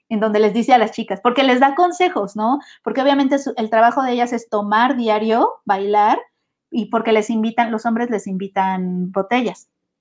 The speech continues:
Entonces tienen que estar tomando y tomando, tomando y emborracharse diario, pues eso es bastante duro.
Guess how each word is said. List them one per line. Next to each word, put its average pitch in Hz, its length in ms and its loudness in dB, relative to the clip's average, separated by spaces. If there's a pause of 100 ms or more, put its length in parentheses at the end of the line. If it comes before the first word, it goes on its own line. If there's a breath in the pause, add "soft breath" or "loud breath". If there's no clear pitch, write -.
(300)
Entonces 220 220 2
tienen 262 220 4
que 247 60 2
estar 226 280 2
tomando 220 340 2
y 226 60 -2
tomando, 208 320 -6
tomando 196 320 -2
y 214 80 0
emborracharse 190 640 -4
diario, 190 360 -2
pues - 160 -20
eso 170 220 -16
es - 260 -20 (440)
bastante 180 380 -4
duro. 202 280 -2